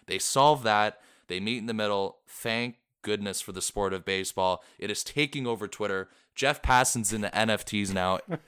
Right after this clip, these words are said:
I don't know what is happening today other than just the amount, the, the sport taking <laughs> over Twitter. The Blue Jays are back in particular. We know how exciting this team is.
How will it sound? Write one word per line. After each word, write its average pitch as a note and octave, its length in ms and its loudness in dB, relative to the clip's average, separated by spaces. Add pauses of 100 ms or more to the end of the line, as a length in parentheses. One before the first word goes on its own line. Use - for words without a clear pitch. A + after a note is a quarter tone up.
(240)
I C3+ 120 8
don't E3 120 8
know D3 100 8
what B2 240 4
is C3 160 2
happening A#2+ 460 4
today G2+ 400 2 (340)
other B2 220 2
than A2+ 500 0
just A2 460 -4
the A#2 180 2
amount, A#2 420 2
the, A2 120 -2
the G#2+ 160 -6
sport - 360 0
taking C#3 380 0
<laughs> - 0 -
over B2 220 2
Twitter. A2+ 420 0 (260)
The A2+ 100 -2
Blue C3 260 0
Jays C#3+ 260 2
are C3 60 0
back B2 280 2
in A#2 60 -6
particular. A#2+ 600 -4 (140)
We B2+ 200 -2
know C3+ 200 2
how B2 180 0
exciting A#2+ 440 0
this A2 160 -4
team G#2+ 280 -4
is. C3+ 260 -2